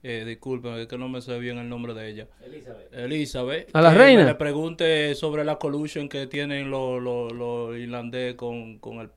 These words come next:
Speaker 1: con la vez esa que quisieron, eh, que Donald Trump no fuera presidente, porque eso, eso ya ha estado sonando.
Speaker 3: La reina, él no la va a involucrar en esto, porque de hecho tiene muy buenas relaciones.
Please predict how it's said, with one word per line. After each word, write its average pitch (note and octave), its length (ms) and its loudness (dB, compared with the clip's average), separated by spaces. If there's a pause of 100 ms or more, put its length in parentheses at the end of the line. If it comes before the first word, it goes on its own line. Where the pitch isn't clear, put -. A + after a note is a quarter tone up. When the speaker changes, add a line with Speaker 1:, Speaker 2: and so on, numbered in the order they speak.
(120)
Speaker 1:
con A2+ 680 -16
la A#2+ 240 -10
vez B2+ 240 -6
esa B2+ 180 -12
que B2 120 -14
quisieron, A#2+ 680 -10 (460)
eh, A#2 500 -6
que B2 180 -2
Donald B2 240 -4
Trump A#2+ 200 -8
no A#2+ 100 -6
fuera A#2 240 -8
presidente, B2 640 -10
porque A#2 500 -8
eso, C3 320 -6
eso B2+ 300 -8
ya C3 500 -4
ha B2 40 -8
estado B2 260 -6
sonando. C#3 580 -8
Speaker 3:
La G#3+ 180 12
reina, D4 440 10
él D4 80 8
no C#4+ 100 8
la C#4 100 12
va C4 100 10
a - 20 8
involucrar A#3 520 8
en F#3+ 140 8
esto, C#3 320 2
porque D#3 220 4
de F3+ 320 10
hecho - 340 2 (480)
tiene G#3+ 320 4
muy A3+ 220 10
buenas G#3+ 320 8
relaciones. C3 680 0